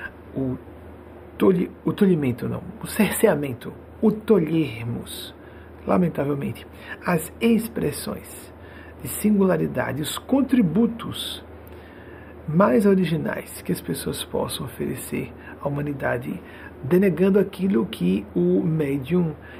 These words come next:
italiano Pietro Baldi disse: o homem ou a mulher, que não oferece o máximo que pode à sociedade, de que é partícipe,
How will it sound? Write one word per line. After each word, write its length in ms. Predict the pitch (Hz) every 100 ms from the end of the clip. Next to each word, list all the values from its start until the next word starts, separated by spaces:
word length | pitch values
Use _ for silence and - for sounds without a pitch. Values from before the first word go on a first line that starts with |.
| -
italiano 800 | 190 175 180 160 151 151 147 143 - - - -
Pietro 400 | - 85 73 82
Baldi 440 | 82 73 69 156 156
disse: 440 | 131 147 - 175
o 140 | 175 147
homem 480 | 220 240 156 127 -
ou 100 | 135
a 40 |
mulher, 400 | 135 120 - - - - - - - - -
que 100 | 190
não 140 | 220
oferece 500 | 220 185 190 185 -
o 40 |
máximo 540 | 175 175 220 208 196 175
que 120 | 180
pode 600 | - - - 120 147 - -
à 140 | 175
sociedade, 680 | - - 180 143 131 131 131
de 100 | 135
que 140 | -
é 20 | 151
partícipe, 1120 | 175 165 - - 226 208 - 214 - 220